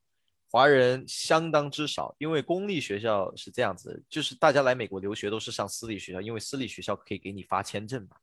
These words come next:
公立学校是不会做这些事情的，所以本，公立学校都是本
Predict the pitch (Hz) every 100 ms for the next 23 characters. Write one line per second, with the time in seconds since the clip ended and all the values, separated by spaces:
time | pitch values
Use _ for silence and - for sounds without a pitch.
0 | _ _ _ 147 190 156 - 101 104 98
1 | 85 98 - 107 110 92 90 87 104 92
2 | - 82 120 113 147 135 143 160 120 95
3 | 98 113 - -